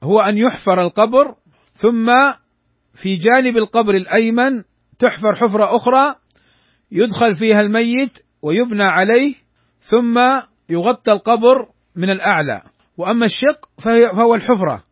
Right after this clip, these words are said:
التي لا حفر في داخل، لا يوجد في جانب الجدار فيها حفرة أخرى أو شق في جانب الجدار، فإذا دفن هنا أو هنا جاز، والش-، واللحد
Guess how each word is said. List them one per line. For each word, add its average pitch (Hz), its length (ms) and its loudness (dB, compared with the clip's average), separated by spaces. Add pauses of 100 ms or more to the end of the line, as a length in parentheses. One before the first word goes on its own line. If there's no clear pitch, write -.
(260)
التي 214 600 -4 (320)
لا 226 220 2
حفر 220 380 0
في 196 140 -2
داخل، 190 340 -2
لا 233 400 2 (280)
يوجد 208 380 -2
في 185 200 -4
جانب 214 340 0
الجدار 190 440 -2
فيها 214 540 0 (260)
حفرة 143 440 -4
أخرى 156 480 -8 (680)
أو 160 100 -4
شق 220 540 -4 (140)
في - 160 -8
جانب 190 340 -2
الجدار، 151 480 -4 (580)
فإذا 220 360 0
دفن 233 320 0
هنا 220 340 2
أو 180 300 -4
هنا 240 340 -2 (760)
جاز، 143 560 -2 (320)
والش-، - 480 -8 (640)
واللحد 190 480 -2